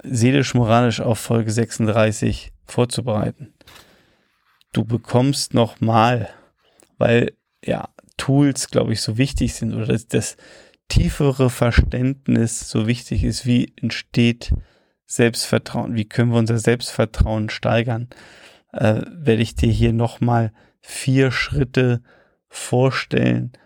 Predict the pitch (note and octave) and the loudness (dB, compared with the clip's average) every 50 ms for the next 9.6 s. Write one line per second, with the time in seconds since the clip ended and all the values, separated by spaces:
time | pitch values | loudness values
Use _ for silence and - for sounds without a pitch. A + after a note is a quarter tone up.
0 | _ _ _ _ _ - C#3+ A#2 A2 G#2+ - - B2 B2+ C3+ - B2+ A2 A#2 A2+ | _ _ _ _ _ -4 -2 -2 -2 -4 -2 0 2 2 4 4 2 2 2 4
1 | A2 A2 A2 A2 - - - A2 A2+ A#2 - - - A#2+ A#2 A2+ A2+ G2+ A#2 A2 | 4 4 2 0 0 0 2 2 2 0 0 -4 -4 -2 -2 -2 -2 0 0 0
2 | A2 G#2+ - _ _ _ _ _ _ _ _ _ _ _ - B2 A2+ G#2 G2+ A2 | 0 -2 -6 _ _ _ _ _ _ _ _ _ _ _ -4 -4 -4 -4 -2 0
3 | B2 A#2+ B2 C3 C3 - - - - A#2 A2 A2+ A#2 - A#2 A2 A2+ A#2+ A#2 - | 2 2 2 2 0 -2 -2 -2 0 0 0 0 0 0 2 2 2 0 0 2
4 | - A2 A2+ A2 - - - A2+ - - - A#2+ A2 A2 A#2 A#2+ - - - A#2+ | 2 0 0 0 -2 -2 -2 -2 -2 -4 -4 -2 0 0 -2 -2 -4 -4 -2 -2
5 | G#2 - - - - _ - - G#2 G#2+ G2+ G#2 G#2+ A2 A2 A2 A2+ A2+ A#2+ A#2+ | -2 -2 -6 -14 -18 _ -4 0 2 2 2 2 2 2 2 2 4 4 4 4
6 | A#2+ A2 - - - A2+ A2 G#2+ C3 C3 B2 - - - - D#2+ - - - - | 2 2 0 0 0 0 0 0 0 -2 -2 -2 -4 -6 -6 -8 -12 -14 -16 -18
7 | _ _ _ - - - _ - - A#2+ - - - A2 A2+ A2 G#2 - - A2+ | _ _ _ -20 -20 -20 _ -14 -14 -8 -6 0 0 2 2 2 0 0 0 0
8 | A2+ G#2 A2+ - - - - - A#2 A2+ A2 - A2 A#2 A#2+ A#2 A#2 A#2+ A#2 G#2+ | 0 2 0 -2 -2 -4 -4 0 0 0 0 0 0 2 2 2 2 2 0 -2
9 | - - - C3 A#2+ A2+ - - - - - | -2 -4 -4 -4 -4 -8 -10 -12 -14 -16 -18